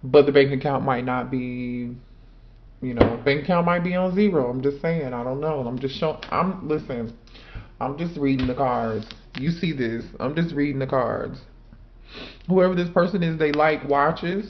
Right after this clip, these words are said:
They could love watches. They, like I said, they might dress well. They might look good. Um, have a matching outfit, have a matching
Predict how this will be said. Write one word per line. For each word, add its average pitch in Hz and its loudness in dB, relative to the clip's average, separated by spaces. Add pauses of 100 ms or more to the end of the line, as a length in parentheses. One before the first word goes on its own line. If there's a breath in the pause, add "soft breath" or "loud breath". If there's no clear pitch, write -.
(460)
They 147 0
could 143 0
love 147 2
watches. 160 0
They, 135 2 (100)
like 131 -2
I 143 -6
said, 156 0
they 135 2
might 131 -2
dress 143 2
well. 160 2
They 143 -2
might 127 -4
look 151 -6
good. 156 -4 (480 loud breath)
Um, 135 0
have 156 -2
a 147 -4
matching 147 -2
outfit, 147 0
have 147 -2
a 143 -4
matching 151 -2